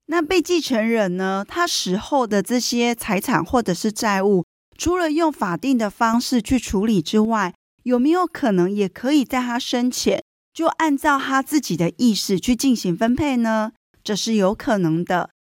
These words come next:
用什么方式呢？就是他立遗嘱的方式。而这个遗嘱要有效呢，也要符合法律上的一定要件哦。所以这就是我们今天想跟大家聊聊的。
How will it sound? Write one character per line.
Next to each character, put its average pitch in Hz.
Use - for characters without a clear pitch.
用 311
什 294
么 208
方 262
式 294
呢？ 254
就 208
是 214
他 240
立 262
遗 202
嘱 180
的 165
方 190
式。 175
而 269
这 381
个 311
遗 226
嘱 220
要 254
有 190
效 262
呢， 214
也 180
要 247
符 196
合 190
法 147
律 220
上 226
的 170
一 -
定 226
要 214
件 208
哦。 185
所 220
以 269
这 -
就 277
是 302
我 226
们 170
今 247
天 262
想 180
跟 208
大 226
家 214
聊 180
聊 165
的。 -